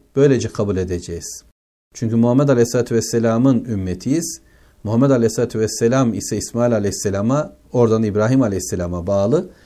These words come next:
Bize de İsmail oğulları denecek öyle olunca.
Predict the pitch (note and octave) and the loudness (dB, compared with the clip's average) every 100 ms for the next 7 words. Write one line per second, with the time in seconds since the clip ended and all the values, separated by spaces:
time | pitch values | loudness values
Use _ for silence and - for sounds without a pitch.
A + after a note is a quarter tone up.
0 | _ - _ _ G#2+ A2 D3+ E3+ C#3+ C#3+ | _ -20 _ _ -12 -4 0 2 0 0
1 | C#3+ D3+ D3 C3+ B2+ C#3 C3+ A2+ - A2 | 0 2 4 4 4 2 0 -2 -2 -2
2 | G#2+ - F#2 - - G#2+ G#2 G#2 F#2+ F#2+ | -2 -4 -8 -10 -8 -2 0 2 0 -4
3 | F#2 D#3+ F3+ | -4 -6 -6